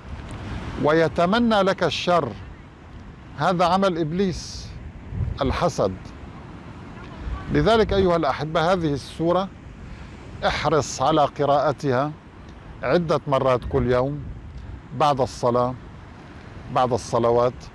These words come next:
قبيل النوم، عند الاستيقاظ، عندما تخرج من بيتك. يا أيها الذين آمنوا اذكروا الله ذكرا كثيرا. هذا ذكر من أنواع الذكر،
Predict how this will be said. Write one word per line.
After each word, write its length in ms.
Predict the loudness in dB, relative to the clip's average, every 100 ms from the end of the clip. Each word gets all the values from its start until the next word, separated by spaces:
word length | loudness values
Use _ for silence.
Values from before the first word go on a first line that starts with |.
| -18 -18 -16 -16 -10
قبيل 360 | -4 2 4 4
النوم، 460 | 4 4 2 2 0
عند 200 | 0 2
الاستيقاظ، 760 | 0 -2 -2 -2 2 4 4
عندما 360 | 2 2 2 2
تخرج 440 | 0 0 2 2
من 180 | 0 2
بيتك. 380 | 2 2 -2 -6 -10 -16 -16 -18 -18 -18 -18 -16 -8 2
يا 220 | 4 6
أيها 260 | 6 6
الذين 400 | 6 4 4 2
آمنوا 500 | 2 2 2 2 0
اذكروا 540 | 0 -2 -2 2 4 4
الله 300 | 6 6 4
ذكرا 440 | 0 -2 0 0 -2
كثيرا. 400 | -4 -4 -6 -6 -12 -18 -18 -18 -18 -18 -18 -18 -18 -18 -8
هذا 760 | -2 2 4 4 6 4 4 -2 -8
ذكر 480 | -4 0 2 2 0 -4 -14 -12
من 100 | -6
أنواع 320 | -2 4 6
الذكر، 440 | 4 2 0 0